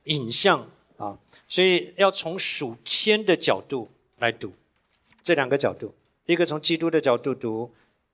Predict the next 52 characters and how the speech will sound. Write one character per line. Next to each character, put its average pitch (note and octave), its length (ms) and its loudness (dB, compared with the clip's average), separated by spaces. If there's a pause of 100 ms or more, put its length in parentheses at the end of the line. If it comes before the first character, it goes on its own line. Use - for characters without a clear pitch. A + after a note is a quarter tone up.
(260)
当 D#3 160 -2
然 E3+ 80 0
基 E3 140 -6
督 D#3+ 140 -8
的 D3+ 80 -4
角 A2+ 180 -2
度 B2+ 140 -6
也 A2+ 80 -2
包 A#2 160 -2
括 A#2+ 120 -4
属 G#2+ 200 -10
天 A#2 200 -12
的 A2+ 80 -6
角 F#2 240 -10
度 G#2 140 -12
了 F#2+ 160 -14
哈。 G2+ 160 -12 (320)
但 C#3+ 100 0
是 C#3+ 200 -2
我 C3+ 80 0
为 D#3+ 100 4
什 D#3 140 -6
么 C#3+ 40 -4
要 D3 140 2
去 D3 180 -6 (140)
特 - 100 0
别 C#3 160 0
强 B2 240 -2
调 C3+ 180 2
呢？ B2+ 120 -8
因 C#3+ 140 -8
为 C#3+ 40 -2
圣 D3+ 240 0
经 D3 100 -6
上 D3 200 0
既 F3 160 -2
然 C#3 180 2
讲 A2 220 -2
到， A2+ 240 0 (260)
啊， A#2 140 -2
这 B2+ 140 -2
是 C#3 160 0
天 G3 440 0
上 E3 300 0
事 - 240 0
物 B2+ 180 -4
的 A2+ 140 -4
形 A2+ 240 -4
状 A#2+ 180 -4
和 A2+ 140 -6
影 G#2 240 -8
像， G#2 260 0